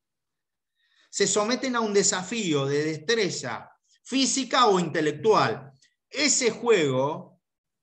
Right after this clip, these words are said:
es válido. Ese juego es válido y puede otorgar una recompensa.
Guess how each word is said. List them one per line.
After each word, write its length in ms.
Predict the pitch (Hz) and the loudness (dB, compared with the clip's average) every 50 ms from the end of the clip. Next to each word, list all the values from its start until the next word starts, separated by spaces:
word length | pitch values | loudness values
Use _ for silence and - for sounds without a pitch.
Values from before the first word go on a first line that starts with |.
| _ _ | _ _
es 140 | - 170 160 | -12 -10 -6
válido. 760 | 160 175 175 170 156 139 127 127 127 120 110 104 107 - - _ _ _ _ _ _ _ _ _ _ _ _ _ _ _ _ _ _ _ - | -2 -2 -2 0 0 0 0 0 0 -2 -4 -8 -10 -16 -20 _ _ _ _ _ _ _ _ _ _ _ _ _ _ _ _ _ _ _ -2
Ese 280 | 190 208 196 - 214 | 0 0 2 2 -2
juego 360 | 220 220 240 226 208 185 180 | 0 2 4 4 6 6 4
es 60 | 185 196 | 2 2
válido 520 | 226 220 220 220 226 233 233 254 269 262 - | 2 2 2 2 0 0 0 0 0 0 -2
y 80 | 208 151 | -10 -12
puede 360 | 139 143 190 214 226 247 262 | -8 0 4 4 4 4 2
otorgar 440 | 262 - 240 220 202 190 190 185 185 | 0 -2 -4 -6 -4 -4 -4 -6 -6
una 180 | 180 165 156 | -6 -6 -6
recompensa. 840 | 147 143 131 135 131 127 117 127 117 107 104 92 - - 92 90 | -6 -6 -6 -6 -6 -6 -4 -6 -8 -8 -8 -12 -16 -18 -20 -20